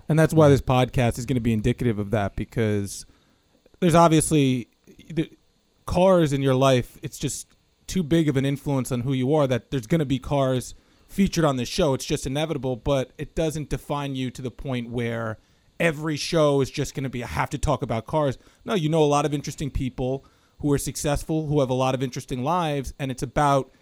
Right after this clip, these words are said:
not only getting to the center of who they are, but also just telling your story by talking to other successful people who you share a lot in common with.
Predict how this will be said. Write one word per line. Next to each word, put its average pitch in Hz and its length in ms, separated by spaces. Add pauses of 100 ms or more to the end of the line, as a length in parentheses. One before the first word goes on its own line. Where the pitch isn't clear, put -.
(420)
not 175 160
only 190 140
getting 165 360
to 165 120
the 135 100
center 151 600 (120)
of 123 180
who 143 140
they 175 200
are, 117 320
but 127 180
also 131 680 (560)
just - 400 (180)
telling 180 320
your 202 140
story 143 680 (100)
by 147 160
talking 156 340
to - 140
other 156 180
successful 143 540
people 139 400
who 143 100
you 147 140
share - 180
a 143 60
lot 135 200
in 127 60
common 151 380
with. 92 280